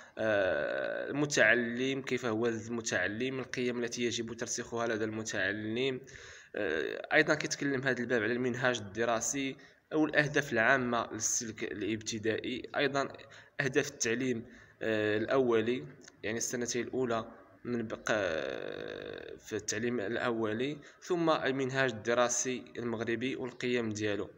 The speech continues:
سواء مدخل القيم أو مدخل التربية على الاختيار أو مدخل الكفايات. آه، ثم الباب الثاني، الباب الثاني كيتعلق بالمرجعيات والنظريات،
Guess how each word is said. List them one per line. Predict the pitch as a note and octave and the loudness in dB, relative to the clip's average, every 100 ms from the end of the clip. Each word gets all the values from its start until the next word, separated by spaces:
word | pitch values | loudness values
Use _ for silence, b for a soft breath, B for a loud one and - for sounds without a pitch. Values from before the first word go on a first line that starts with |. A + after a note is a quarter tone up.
| B B | B B
سواء | - D3 - B2 | 0 2 4 2
مدخل | B2 A2 - | 0 -2 -4
القيم | G#2+ - A2 G#2+ C3 C#3+ B B B - | -8 -8 -4 -2 -2 -4 B B B 0
أو | C3+ | 2
مدخل | C#3 C3+ - | 4 2 0
التربية | A#2+ - A#2+ A2 G2+ | -2 -2 -2 0 2
على | G#2+ - - | 2 0 0
الاختيار | F#2+ - - G#2+ A#2 C3 C3 | -4 -4 -6 -4 -2 -2 -2
أو | C3 | -4
مدخل | B2 - C#3 - G#2+ | -4 0 -2 0 -6
الكفايات. | - A#2 A2+ F#2+ E2 - - - _ B B B B B B B B - - - | -6 -6 -2 -2 -4 -8 -10 -12 _ B B B B B B B B -20 -18 -6
آه، | B2+ | -2
ثم | C3+ G3 F3+ | 0 2 4
الباب | D#3 D3+ C#3 - | 6 6 4 2
الثاني، | - - C#3+ C3 A#2+ D#3 - | -4 2 4 6 4 -4 -4
الباب | C3+ D3 C3+ | 0 0 2
الثاني | - D3 | 2 4
كيتعلق | C#3+ B2 B2 C3+ | 2 -2 -2 -2
بالمرجعيات | B2 C3+ C3+ - B2+ B2 - G2+ G#2+ C3 C#3+ C3+ | -4 -2 -4 -4 0 0 0 0 0 -2 -4 -4
والنظريات، | B2+ B2+ A#2 A#2 A2 A#2+ D#3 | -4 -2 0 0 0 0 -2